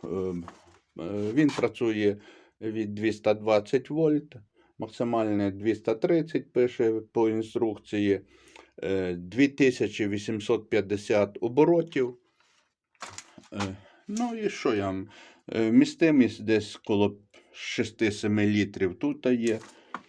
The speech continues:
Двигун без щиток. От.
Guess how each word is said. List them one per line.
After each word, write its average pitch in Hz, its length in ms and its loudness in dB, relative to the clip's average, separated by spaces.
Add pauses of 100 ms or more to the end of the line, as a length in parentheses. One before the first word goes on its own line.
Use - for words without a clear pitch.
(280)
Двигун 123 640 6
без 104 140 2
щиток. 131 840 -4 (1000)
От. 90 440 -8